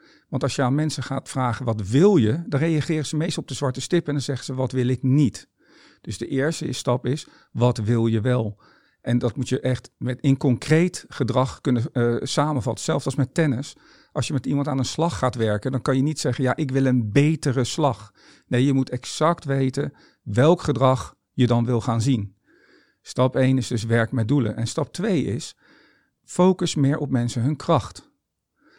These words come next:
Want als je kijkt naar onderzoek, zevenentachtig procent van alle mensen, die ziet zichzelf vooruit, voor-, vooral vanuit zwakte. Dus ze zijn vooral bezig met het verbeteren van hun zwakke punten, om tot die beste versie te komen van zichzelf,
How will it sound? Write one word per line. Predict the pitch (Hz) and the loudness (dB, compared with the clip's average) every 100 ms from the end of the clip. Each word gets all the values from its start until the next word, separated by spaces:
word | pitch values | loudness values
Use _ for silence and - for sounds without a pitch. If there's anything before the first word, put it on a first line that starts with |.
| _ _ _ | _ _ _
Want | 139 | -2
als | 147 | -2
je | |
kijkt | - 165 | 0 0
naar | 156 | 0
onderzoek, | 175 196 - 123 | 0 0 2 0
zevenentachtig | - 190 202 180 151 151 - | 0 0 0 0 -4 -4 -6
procent | - 135 143 139 | -10 -2 0 0
van | - | -4
alle | - 170 180 | 0 0 2
mensen, | 151 120 117 - 165 - _ _ | 0 -2 -2 -4 -6 -8 _ _
die | 151 | -2
ziet | - 196 | -2 -4
zichzelf | - 165 - 143 151 | -2 -4 -2 -4 -4
vooruit, | - 123 131 139 | -4 -4 -4 -4
voor-, | 135 - | -10 -6
vooral | - 135 | 2 2
vanuit | 135 123 120 123 - | 2 0 -2 -4 -8
zwakte. | 117 104 156 170 - - - _ _ _ _ _ _ | -6 0 0 0 -6 -12 -14 _ _ _ _ _ _
Dus | 131 | -4
ze | 143 | -2
zijn | 127 151 | -2 -2
vooral | 139 131 156 180 | -2 0 2 2
bezig | 151 131 131 127 - | 0 -2 -2 -4 -4
met | 143 123 | -6 -6
het | 131 | -6
verbeteren | 127 123 139 135 117 | -6 0 0 0 -2
van | 127 | 0
hun | 120 | 0
zwakke | 113 117 147 196 165 | 0 2 2 2 0
punten, | - 113 101 127 185 _ | 2 0 0 -6 -8 _
om | - 135 | -2 0
tot | 139 | 0
die | 135 | -2
beste | 104 139 - 117 | -2 -2 -2 -2
versie | 139 160 147 | 0 0 -2
te | 131 | -6
komen | 110 113 117 113 | -4 -4 -4 -6
van | 120 | -8
zichzelf, | 101 - 107 - | -10 -8 -8 -8